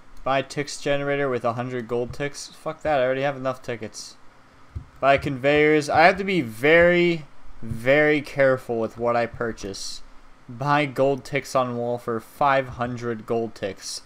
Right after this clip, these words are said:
No thank you, sir. All right, so now we can just, like, kinda beat the shit out of people. All right, so we can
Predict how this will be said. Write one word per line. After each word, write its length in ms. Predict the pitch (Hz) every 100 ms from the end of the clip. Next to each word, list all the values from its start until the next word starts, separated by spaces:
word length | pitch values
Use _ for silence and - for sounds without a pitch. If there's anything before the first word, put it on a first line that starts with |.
| - -
No 220 | 123 135
thank 260 | 127 131 117
you, 140 | 110
sir. 340 | - 92 90 90 - - -
All 80 | 165
right, 140 | 139
so 100 | 175
now 160 | 196 233
we 80 |
can 120 | 190 170
just, 140 | 139
like, 160 | 147 127
kinda 200 | 156 123
beat 240 | 131 131
the 80 | 123
shit 180 | - 139
out 120 | 127
of 60 |
people. 440 | 123 120 123 127 135 - - - - - - - -
All 60 |
right, 120 | 110 117
so 100 | 120
we 80 |
can 320 | 120 117 117